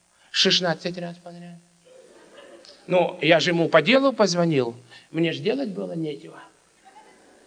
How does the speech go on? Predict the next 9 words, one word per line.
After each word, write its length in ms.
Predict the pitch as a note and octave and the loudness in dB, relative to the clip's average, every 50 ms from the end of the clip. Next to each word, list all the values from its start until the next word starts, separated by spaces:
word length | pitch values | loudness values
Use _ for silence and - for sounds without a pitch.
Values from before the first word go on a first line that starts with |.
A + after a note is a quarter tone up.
| _ _ _ _ _ _ _ _ _ _ _ _ | _ _ _ _ _ _ _ _ _ _ _ _
<laughs> 2000 | - E4 G4 A4 C6+ C6+ C6+ - - D5+ - - - - E5 - - - - D#5 - - - E4 D4 - - - - - C#5 B4 - - - C5+ - - - - - - | -20 -18 -12 -8 -6 -6 -4 4 4 4 4 4 2 2 4 4 4 4 4 4 4 4 2 0 -2 -2 -4 -2 4 4 4 4 4 4 2 2 4 4 2 0 2 4
Ещё, 320 | - E4+ - - - C5+ - | 4 2 4 6 4 4 4
что 140 | - - | 4 2
ли, 80 | - B3+ | 0 2
кому 260 | - - D4 C#4+ D4+ | 2 2 2 2 0
позвонить? 600 | - - - C4+ E4+ G4 F4 E4 E4+ D4 - - - - - - - D5 - - - - - - - | 0 0 0 0 0 0 2 2 2 2 2 -2 -8 -16 0 4 4 4 4 4 -2 -10 -12 -4 -2
Мне 220 | D#3 G3 A3+ A3+ | 4 4 4 6
же 100 | F3 G#3+ | 4 4
одиноко. 500 | G#3 G#3 A3 A3 A3 G3+ C3+ A2+ - - | 4 4 2 4 4 2 0 0 -4 -8